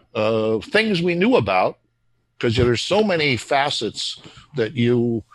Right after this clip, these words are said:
think about when you take care of a patient in the E D. So we knew about 'em, but at the time of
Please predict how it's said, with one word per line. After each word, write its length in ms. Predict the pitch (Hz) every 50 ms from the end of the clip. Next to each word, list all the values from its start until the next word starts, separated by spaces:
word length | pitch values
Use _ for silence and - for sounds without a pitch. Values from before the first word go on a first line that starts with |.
| - - _ _
think 200 | - 185 175 139
about 380 | 127 113 113 107 101 101 98 - - -
when 160 | 101 107 107
you 100 | 107 101
take 240 | - 120 117 - -
care 200 | - 139 120 117
of 100 | 110 101
a 60 | -
patient 460 | - 107 107 101 - - 107 98 - _ -
in 100 | 101 95
the 140 | 95 101 110
E 140 | 123 127 107
D. 100 | 92 85 82 - _ _ _ _ _ _ _
So 120 | - 143
we 160 | 151 208 220
knew 240 | 180 160 185 240 262
about 320 | 208 127 107 98 95 90 113
'em, 180 | 123 131 - -
but 220 | 131 123 123 123
at 140 | 127 127 120
the 80 | 151 127
time 460 | - - 180 190 180 190 190 180 151
of 240 | 131 127 113 113